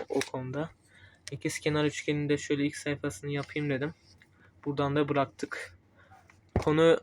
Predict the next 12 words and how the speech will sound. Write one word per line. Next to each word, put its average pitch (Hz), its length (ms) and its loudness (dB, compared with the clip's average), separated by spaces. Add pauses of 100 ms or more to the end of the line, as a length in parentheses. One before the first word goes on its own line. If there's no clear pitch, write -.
(160)
çalışması 147 600 2
yapıyoruz. 143 560 2 (1900)
Not 147 340 2 (380)
alıyorum. 139 380 2 (200)
Eyüp 147 260 4
Bey'in 147 200 6
kırk - 260 -4
bir 151 120 4
videoluk 139 400 2
üçgenler 139 720 0 (680)
oynatma 147 380 2
listesini 147 600 0